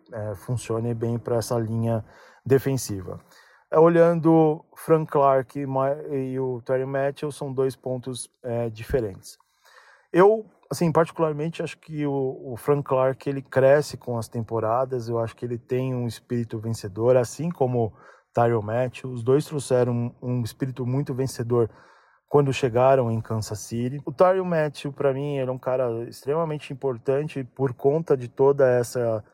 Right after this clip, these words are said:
liderança que ele tem no vestiário. A torcida em Kansas City é fanática por ele. O cara ganhou agora o Walter Payton,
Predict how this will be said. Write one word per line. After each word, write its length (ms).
liderança 600
que 120
ele 100
tem 180
no 140
vestiário. 640
A 60
torcida 640
em 60
Kansas 320
City 380
é 60
fanática 640
por 220
ele. 320
O 480
cara 200
ganhou 640
agora 600
o 80
Walter 320
Payton, 600